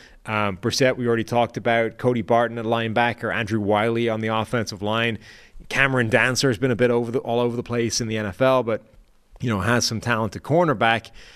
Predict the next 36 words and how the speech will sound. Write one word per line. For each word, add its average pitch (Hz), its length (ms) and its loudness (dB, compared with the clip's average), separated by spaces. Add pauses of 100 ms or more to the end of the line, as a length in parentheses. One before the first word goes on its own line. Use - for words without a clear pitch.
(200)
And 120 180 2
then, 127 500 2
you 139 80 -2
know, 131 80 0
the 117 120 0
draft 127 460 2
that 123 120 -4
they 127 160 4
had, 123 460 -2
given 120 560 2 (360)
that 123 160 4
approach 151 520 2
of 113 220 -4
we're 113 100 -2
not 123 180 4
in 117 80 -2
the 110 60 -2
quarterback 123 520 0
market, 127 500 2 (640)
I 131 80 4
think 156 140 4
they 143 60 2
added 143 220 2
some, 139 360 -2
some 139 180 4
interesting 135 440 2
players 139 340 2
there 139 180 2
as 113 100 -4
well. 131 240 0
Obviously 104 380 -4
headlined 113 480 0
by 107 160 2
Emmanuel 110 460 2
Forbes, 113 500 0
that 107 360 -2